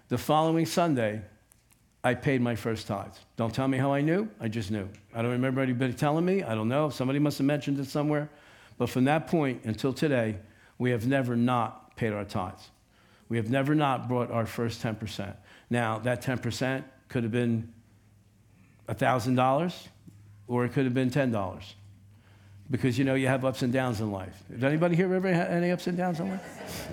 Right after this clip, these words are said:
But always, always the first ten percent before anything. I'm just telling you the principles in the Word. It's up to you to do it.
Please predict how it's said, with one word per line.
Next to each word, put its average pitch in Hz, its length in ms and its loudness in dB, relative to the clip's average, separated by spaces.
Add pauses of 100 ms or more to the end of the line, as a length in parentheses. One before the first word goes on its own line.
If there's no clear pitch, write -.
(1500)
But 135 320 2
always, 135 800 4 (220)
always 117 680 4
the 123 80 -4
first 127 300 -2
ten 123 140 0
percent 95 360 -6 (1900)
before 131 300 2
anything. 131 340 0 (920)
I'm 101 120 -4
just 113 180 -2
telling 135 200 2
you 165 80 4
the 165 40 0
principles 160 480 -2
in 165 60 2
the 165 60 2
Word. 107 280 0
It's - 80 -18
up 104 120 -8
to 113 80 -4
you 117 100 -2
to 135 80 0
do 113 180 -2
it. 110 80 -6